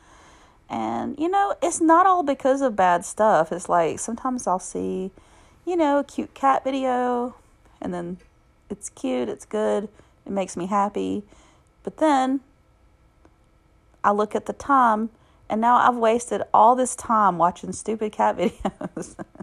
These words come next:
It's not helpful. So, um, I'm just gonna brag on myself. My house is clean. Like,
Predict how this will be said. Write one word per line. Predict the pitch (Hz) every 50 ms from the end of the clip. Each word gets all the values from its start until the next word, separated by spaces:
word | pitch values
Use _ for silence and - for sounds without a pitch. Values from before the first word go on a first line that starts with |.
| - _
It's | - - -
not | - 196 196 196 180 - -
helpful. | - 180 170 - - - - 139 127 151 170 - - - - - - - - -
So, | - - 190 190 180 180 170 - - - _ _ -
um, | - - 53 53 - - 165 165 - _ _ _ _ _ _ _ _ _ _ _ _ _ _ _ _ _ _ _ _ _ _ _ _ _ _ - -
I'm | 285 359 359
just | 302 254 -
gonna | - 269 233 202
brag | 185 - 196 196 214 226
on | 220 190 180
myself. | 170 165 190 - - 185 165 175 -
My | 196 220 247 285
house | 240 226 202 233 262 - -
is | 165 165
clean. | - - - 175 - - 175 69 65 - 180 180 _ _ _ -
Like, | - 156 151 143 143 -